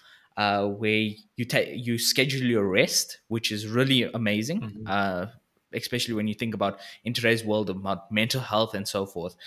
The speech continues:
Speaker 1: Um, it's actually important to have rest. Like, I, you often look at these, um, inspirational models, Elon Musk, uh, Jeff Bezos, and you, it, you think, like, okay, they're working, like, maybe thirteen hour days and so forth. But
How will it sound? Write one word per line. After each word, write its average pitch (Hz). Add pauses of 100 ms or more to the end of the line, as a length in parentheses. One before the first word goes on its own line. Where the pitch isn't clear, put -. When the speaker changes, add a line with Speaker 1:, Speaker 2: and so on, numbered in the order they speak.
(360)
Speaker 1:
Um, 104 (220)
it's -
actually 127
important 135
to 123
have 107
rest. 107
Like, - (400)
I, 131
you 139
often 170
look 135
at 135
these, 107
um, 98 (320)
inspirational 113
models, 101
Elon 107
Musk, 98
uh, 95
Jeff 104
Bezos, 101
and 110
you, 113
it, 131
you 127
think, 135
like, 113 (120)
okay, 123
they're 113
working, 120
like, 95
maybe 101 (300)
thirteen 123
hour 135
days 131
and 117
so 123
forth. 127 (460)
But 127